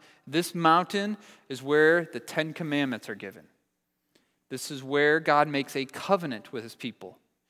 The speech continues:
If you're in our morning class, I know you guys were talking about covenants this morning, and I, I overheard just a snippet as I walked by, and I was like, "Yes, they're talking about the Mosaic covenant," which is what happened here. God made a covenant with his people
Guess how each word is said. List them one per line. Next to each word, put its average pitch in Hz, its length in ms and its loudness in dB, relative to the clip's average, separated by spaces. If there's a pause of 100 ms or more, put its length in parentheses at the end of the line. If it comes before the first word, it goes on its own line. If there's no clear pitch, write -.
(140)
If 127 120 -14
you're 131 140 -2
in 147 120 0
our 139 180 4
morning 147 400 -2
class, 147 420 2
I 160 40 -6
know 143 80 -4
you 143 100 -4
guys 139 180 4
were 139 60 -8
talking 151 440 0
about 135 580 4
covenants 165 500 0
this - 180 -10
morning, 156 400 -4
and 110 140 -6
I, 113 220 0 (360)
I 127 60 -4
overheard 151 460 0
just 143 160 -8
a 135 80 -6
snippet 175 420 -4
as 131 140 0
I - 20 2
walked 135 340 2
by, 143 240 6
and 117 100 0
I 113 40 -4
was 113 60 -8
like, 113 200 -14
"Yes, 135 320 -4
they're 117 120 -10
talking 135 340 -4
about 123 300 -6
the - 40 -14
Mosaic 117 680 -8
covenant," 101 560 -12 (500)
which 120 140 -16
is 123 100 -10 (220)
what 147 220 -4
happened 160 400 2
here. 147 380 -6 (240)
God 131 220 4
made 147 160 0
a 139 80 0
covenant 139 600 0
with 139 180 -6
his 180 180 -8
people 110 480 -10